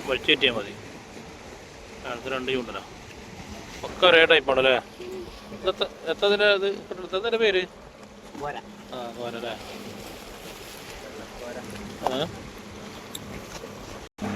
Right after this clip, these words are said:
Speaker 1: അയാൾക്ക് പിന്നെയും കിട്ടി. വീണ്ടും കിട്ടി. ഒരു രണ്ടാമത്തെ ഒന്നുണ്ട്. രണ്ടാമത്തെ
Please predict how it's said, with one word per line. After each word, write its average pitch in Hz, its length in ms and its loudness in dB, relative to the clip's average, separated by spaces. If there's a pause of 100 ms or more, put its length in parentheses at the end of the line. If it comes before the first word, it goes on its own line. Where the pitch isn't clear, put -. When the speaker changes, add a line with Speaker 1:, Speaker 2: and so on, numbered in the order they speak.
(240)
Speaker 1:
അയാൾക്ക് 139 380 8
പിന്നെയും 131 320 4
കിട്ടി. 110 180 -2 (1400)
വീണ്ടും 139 400 6
കിട്ടി. 101 200 0 (2750)
ഒരു 139 100 6 (120)
രണ്ടാമത്തെ 139 600 4
ഒന്നുണ്ട്. 120 320 0 (1300)
രണ്ടാമത്തെ 131 440 0